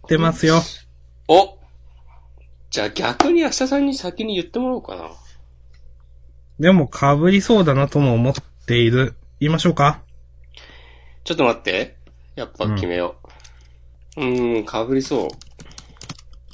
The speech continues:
Speaker 1: 一応、辞典があるんで、一つまでなら被ったら出ます。
Speaker 2: なるほどね。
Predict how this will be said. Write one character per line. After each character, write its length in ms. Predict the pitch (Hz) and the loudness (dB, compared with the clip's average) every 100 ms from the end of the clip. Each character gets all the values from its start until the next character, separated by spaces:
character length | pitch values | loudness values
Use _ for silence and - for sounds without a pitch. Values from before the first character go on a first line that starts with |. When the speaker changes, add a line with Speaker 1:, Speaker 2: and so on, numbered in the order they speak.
| - - - - 135 | -20 -20 -20 -18 -16
Speaker 1:
一 220 | - 165 | -4 2
応、 240 | 170 170 - - - - - - - - - - - - - | 4 4 0 -10 -20 -20 -20 -20 -20 -20 -20 -20 -20 -20 -8
辞 240 | 127 131 143 | -4 -2 2
典 240 | 170 175 | 4 6
が 160 | 175 175 | 6 6
あ 40 | |
る 100 | 175 | 6
ん 60 | 135 | 4
で、 200 | 120 117 | 2 -2
一 280 | 95 - 190 | -4 -4 0
つ 120 | 175 | 4
ま 100 | 175 | 4
で 80 | 170 | 4
な 120 | 127 | 0
ら 100 | 113 | -2
被 140 | - 127 | 0 0
っ 20 | |
た 240 | 131 - 104 | -2 -2 -4
ら 160 | 90 - - - - | -4 -10 -20 -14 -8
出 140 | 101 | -6
ま 120 | 95 | -6
す。 580 | - - - - - - - - - - - - - - - - | -8 -14 -16 -18 -18 -20 -20 -20 -20 -20 -20 -20 -20 -20 -20 -6
Speaker 2:
な 120 | 147 | -4
る 40 | 107 | -2
ほ 80 | |
ど 80 | 92 | -4
ね。 320 | 98 135 180 | 0 0 -2